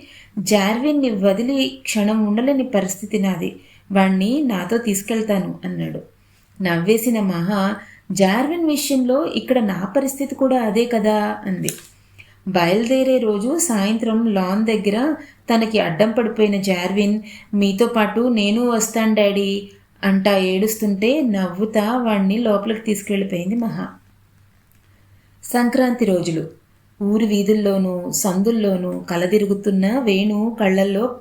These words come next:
కలల పంటలాగుంది. అక్కడవన్నీ చూస్తుంటే అసలు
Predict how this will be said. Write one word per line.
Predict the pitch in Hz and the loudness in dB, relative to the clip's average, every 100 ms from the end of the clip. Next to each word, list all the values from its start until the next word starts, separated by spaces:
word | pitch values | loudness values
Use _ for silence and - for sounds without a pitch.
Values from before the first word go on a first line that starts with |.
| - | -2
కలల | 185 202 | 0 0
పంటలాగుంది. | 220 220 208 214 214 208 190 180 - - - - _ _ | 0 -2 0 0 2 0 -2 -4 -8 -20 -20 -20 _ _
అక్కడవన్నీ | - 190 220 208 190 175 196 247 247 | -4 0 2 4 2 0 2 2 0
చూస్తుంటే | 208 196 226 214 220 285 359 - | -2 -2 -2 0 0 0 -2 -2
అసలు | 185 190 226 202 277 | -2 0 0 2 0